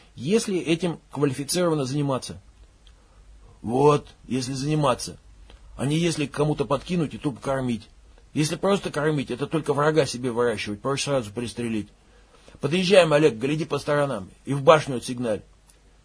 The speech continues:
Да, сейчас. Насчет пацана, Толян, для всех, э, взяли тяжелораненого, пока везли к его семейникам,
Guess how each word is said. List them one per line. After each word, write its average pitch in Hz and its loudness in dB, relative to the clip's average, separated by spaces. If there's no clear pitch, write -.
Да, 131 -2
сейчас. 117 -8
Насчет 147 -2
пацана, 165 0
Толян, 135 -2
для 135 -2
всех, 185 -2
э, - -12
взяли 151 2
тяжелораненого, 135 2
пока 120 -4
везли 143 -2
к 156 -8
его 127 -4
семейникам, 113 -6